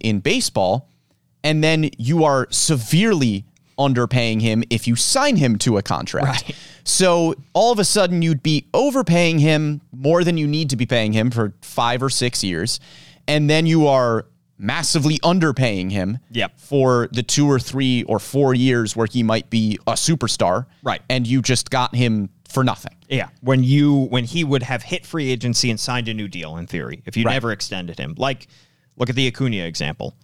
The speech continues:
Speaker 2: You know, the, the Braves are overpaying Acuna right now, overpaying not for his value, overpaying what they could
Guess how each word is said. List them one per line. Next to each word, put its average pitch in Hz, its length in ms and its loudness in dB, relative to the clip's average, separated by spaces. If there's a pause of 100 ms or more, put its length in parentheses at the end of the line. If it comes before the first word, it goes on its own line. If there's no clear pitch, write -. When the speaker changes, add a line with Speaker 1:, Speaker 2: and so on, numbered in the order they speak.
(120)
Speaker 2:
You 101 80 -6
know, 98 180 -2
the, 113 300 2
the 117 380 0 (260)
Braves 135 340 -2
are 113 240 -4
overpaying 147 520 -2
Acuna 143 340 -4
right 120 180 -2
now, 110 380 -4
overpaying 120 640 -4
not 95 220 -8
for 147 100 -2
his 151 100 2
value, 151 400 0
overpaying 110 420 -8
what 104 140 -8
they 104 120 -2
could 110 380 -2